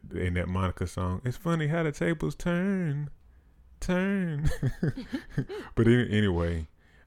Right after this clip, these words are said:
um, but yeah, I guess it, and then on the other side, and I guess we're gonna be wrapping up real soon, but, um, on the other side, I find that sometimes my way of thinking is relatively rigid. It's relatively rigid, you know.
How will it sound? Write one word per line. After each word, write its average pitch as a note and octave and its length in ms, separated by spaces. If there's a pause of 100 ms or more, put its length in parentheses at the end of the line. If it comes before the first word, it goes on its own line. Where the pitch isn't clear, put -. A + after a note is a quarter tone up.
um, D#2+ 420
but G#2 100
yeah, G2 400
I F#2+ 60
guess B2 220
it, B2 100
and G2 120
then G#2+ 160
on F#2+ 100
the F2+ 80
other F#2 180
side, D#2+ 440 (260)
and F2 140
I F2 40
guess G2 160
we're F2+ 100
gonna F2 200
be E2 100
wrapping F2 380
up E2 100
real E2 220
soon, E2+ 420 (580)
but, F#2 180
um, F2+ 180
on F#2+ 140
the F2 80
other G2+ 260
side, E2+ 460 (1000)
I F#2+ 180
find F2+ 600
that D#2+ 300 (140)
sometimes F#2 600
my E2+ 280
way F2 280
of E2 140
thinking E2 600
is F2 440
relatively G2 600
rigid. E2+ 420 (340)
It's G2 160
relatively F#2+ 400
rigid, E2 440 (140)
you F2 200
know. D#2+ 260